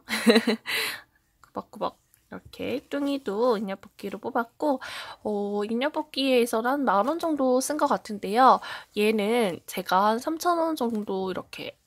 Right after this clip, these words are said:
써가지고 앞에 갖다 놓고, 갖다 놓고 했는데, 제 친구가 천 원만, 천 원으로 뽑았던 <laughs> 그런 인형입니다. 친구한테 선물을 받은 거랑 똑같겠죠?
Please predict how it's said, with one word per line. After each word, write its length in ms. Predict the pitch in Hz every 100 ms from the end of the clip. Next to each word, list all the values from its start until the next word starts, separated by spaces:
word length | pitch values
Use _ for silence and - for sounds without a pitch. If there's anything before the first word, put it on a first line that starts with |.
| _
써가지고 880 | - 247 247 233 180 180 208 190 -
앞에 180 | 190 -
갖다 320 | - - 214
놓고, 400 | 190 - - 180
갖다 260 | 175 - 233
놓고 220 | - -
했는데, 540 | 226 220 196 233 185 - - - _
제 120 | -
친구가 720 | 196 - 285 269 233 202 208 -
천 180 | 320
원만, 300 | 311 311 262 -
천 220 | - 330
원으로 560 | 330 320 311 302 233 190
뽑았던 440 | - 233 233 -
<laughs> 1160 | 202 196 208 233 - _ _ - 523 571 480 -
그런 220 | - 196
인형입니다. 600 | 185 180 180 170 175 170 185
친구한테 440 | 233 226 196 196
선물을 340 | 214 214 202 196
받은 260 | 175 180
거랑 300 | 170 165 175 -
똑같겠죠? 680 | - 202 - - - 220